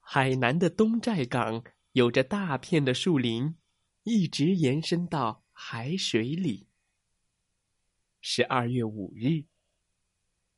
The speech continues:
十一只灰雁到家了。白羽毛要和大家在这里舒舒服服地过一个温暖的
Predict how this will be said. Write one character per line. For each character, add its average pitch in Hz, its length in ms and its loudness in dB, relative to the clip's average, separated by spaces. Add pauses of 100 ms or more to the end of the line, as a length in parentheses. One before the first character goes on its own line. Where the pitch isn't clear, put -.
(100)
十 - 220 0
一 208 180 6
只 196 160 2
灰 208 260 2
雁 165 420 4 (540)
到 175 280 2
家 175 400 -2
了。 165 280 -8 (1700)
白 120 180 2
羽 190 200 4
毛 113 420 -2 (600)
要 131 120 8
和 120 160 2
大 117 240 -2
家 131 240 -2
在 131 140 0
这 139 160 -4
里 101 260 -8 (800)
舒 208 220 0
舒 208 200 0
服 202 180 -4
服 196 260 -2
地 120 320 -2 (440)
过 135 180 4
一 110 140 -2
个 - 380 -4
温 208 420 0
暖 113 240 -6 (100)
的 104 240 -6